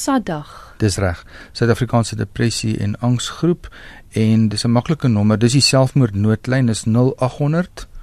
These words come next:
Speaker 2: twaalf dertien veertien. Nul agt honderd twaalf dertien veertien. Maar as jy aanlyn, eh, kyk onder s-, eh, sydeck, daar is, eh, verskillende ander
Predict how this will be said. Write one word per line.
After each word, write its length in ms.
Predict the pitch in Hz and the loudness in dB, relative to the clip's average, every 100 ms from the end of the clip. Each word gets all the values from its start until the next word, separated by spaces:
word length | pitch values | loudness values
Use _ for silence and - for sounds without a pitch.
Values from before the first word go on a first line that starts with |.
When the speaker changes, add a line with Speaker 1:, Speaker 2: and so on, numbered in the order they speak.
| - - - | -18 -10 2
Speaker 2:
twaalf 300 | 139 127 - | 2 2 0
dertien 440 | 95 98 107 101 | -2 0 0 -2
veertien. 500 | - 98 - 92 90 - - - - - - - | 0 -4 -2 -8 -8 -14 -20 -20 -20 -20 -20 -8
Nul 240 | 110 110 - | -2 -2 -2
agt 160 | 123 | -4
honderd 280 | 139 143 156 - - | -2 -2 -4 -10 -4
twaalf 400 | 107 107 104 - | -2 0 -2 -6
dertien 480 | 98 95 - 104 101 | -4 -4 -4 -6 -6
veertien. 480 | - 104 98 - 98 | -4 -4 -4 -4 -4
Maar 100 | 104 | -4
as 100 | 113 | -4
jy 80 | - | -2
aanlyn, 460 | 151 156 151 147 - - 131 | 0 2 2 0 -4 -10 -8
eh, 80 | 123 - | -6 -2
kyk 260 | 139 - - - - | -2 -4 -16 -20 -10
onder 220 | 131 120 110 | 0 2 2
s-, 200 | - - | -4 -4
eh, 140 | 113 | -4
sydeck, 640 | - - 123 127 160 - - - - - | -4 -2 0 2 0 -4 -18 -20 -18 -14
daar 400 | 123 107 104 110 | -6 -4 -2 -2
is, 280 | 104 - | -6 -8
eh, 260 | - 104 104 - 127 | -6 -4 -4 -6 -10
verskillende 500 | 101 - - 127 110 | -12 -8 0 2 2
ander 320 | - 110 110 | 0 0 0